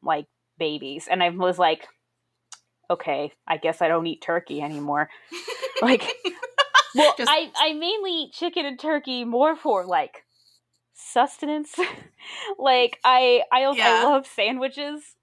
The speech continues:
Speaker 1: and there's few sandwiches that don't have meat in it that are good.
Speaker 2: Yeah.
Speaker 1: So, so it's like, I can definitely not have beef and pork, but,
Speaker 2: Mm-hmm.
Speaker 1: um,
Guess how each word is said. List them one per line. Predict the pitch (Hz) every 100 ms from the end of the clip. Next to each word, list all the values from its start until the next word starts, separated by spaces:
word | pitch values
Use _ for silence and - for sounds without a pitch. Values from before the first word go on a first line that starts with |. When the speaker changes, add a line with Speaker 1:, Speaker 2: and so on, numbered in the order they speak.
| -
Speaker 1:
and | 226 220 208 196 - -
there's | 208 196 196 _
few | 220 220 233
sandwiches | - 190 196 202 208 214 208 190
that | 196 170 165 - - _ _ _ _ _ _ _ _ _ _ _ _ _ -
don't | 180 180
have | 185 175
meat | 156 156 170
in |
it | 170 170 -
that | 151 151
are | 156 151 151 151 _ _ _ _ _ -
good. | - 147 196 _ _ _ _ -
Speaker 2:
Yeah. | 160 -
Speaker 1:
So, | 202 170 - - -
so | - 208 180
it's | 185
like, | 170
I | 196 214
can | 269 240
definitely | 220 208 208 226 220 180 -
not | 190 190 196
have | 202 190 185 180 - - _ _ 180 _ _
beef | 180 180 175
and | 185
pork, | 180 160 156 - - _ _ _ _ _ _ _ _
but, | 160 156 135 -
Speaker 2:
Mm-hmm. | -
Speaker 1:
um, | 170 160 151